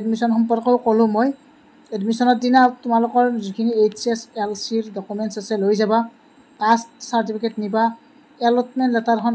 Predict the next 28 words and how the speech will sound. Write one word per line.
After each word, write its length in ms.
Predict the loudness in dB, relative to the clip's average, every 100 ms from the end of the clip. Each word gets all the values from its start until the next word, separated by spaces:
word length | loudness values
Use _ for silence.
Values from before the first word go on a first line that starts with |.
| 0
লৈ 100 | 0 0
যাবা, 200 | 0 0 -2 -8 _ _ _ _ _ _ _ _ _ _ _ _ -20 _ -6
লগতে 260 | -2 0 0
বি 80 | -2 0
পি 80 | 2
এল 60 | 4
card 120 | 4 2
আছে 120 | 0 -2
যদিও 160 | 0 2 4
লৈ 100 | 2
যাবা। 160 | 2 0 -2 -8 -20 -20 -20 _ _ _ _ -18
চ', 260 | -6 -6 -6 -10 -12
ডকুমেণ্টছখিনি 440 | -8 -4 -2 0 2 4
লৈ 80 | 4
যাবা, 160 | 2 2 0
যি 80 | -4 -2
যি 120 | -2 0 -2 -6
ভেৰিফিকেশ্যনৰ 520 | -4 -4 -2 -2 0 0
দিনা 140 | -2 -4
নিছিলা। 280 | -2 0 0 -2 _ _ _ _ _ _ _ _ _ -12
গতিকে 220 | -6 -4 -2
ভিডিঅ'টোত 280 | -2 -2 2 4
এইখিনিয়ে 320 | 4 4 4
আছিল। 160 | 4 0 -2
সকলোৱে 260 | 0 0 0
শ্বেয়াৰ 200 | 0 0 2
কৰি 140 | 2 2
দিয়ক, 160 | 0